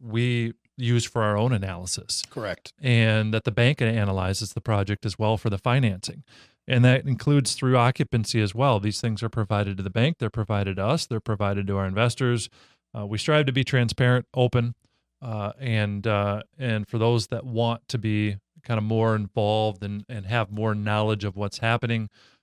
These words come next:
Speaker 1: uh, all of that information is right there at your fingertips, uh, whatever hour a day you choose to look at it.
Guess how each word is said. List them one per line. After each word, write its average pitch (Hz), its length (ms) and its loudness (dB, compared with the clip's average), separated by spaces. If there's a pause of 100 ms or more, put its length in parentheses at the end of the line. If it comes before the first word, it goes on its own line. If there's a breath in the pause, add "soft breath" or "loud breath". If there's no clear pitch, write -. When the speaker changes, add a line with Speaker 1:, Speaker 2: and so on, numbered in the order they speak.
(140)
Speaker 1:
uh, 101 220 -6
all 127 260 6
of 107 80 2
that 107 160 2
information 104 580 -2
is 98 140 -6
right 104 200 -4
there 107 140 -2
at 101 80 -12
your 113 100 -8
fingertips, 107 800 -2
uh, 104 360 -6
whatever 107 420 0
hour 98 220 2
a 98 80 -2
day 104 140 0
you 98 120 -2
choose 104 280 -6
to 113 80 -4
look 123 180 0
at 101 140 0
it. - 80 -12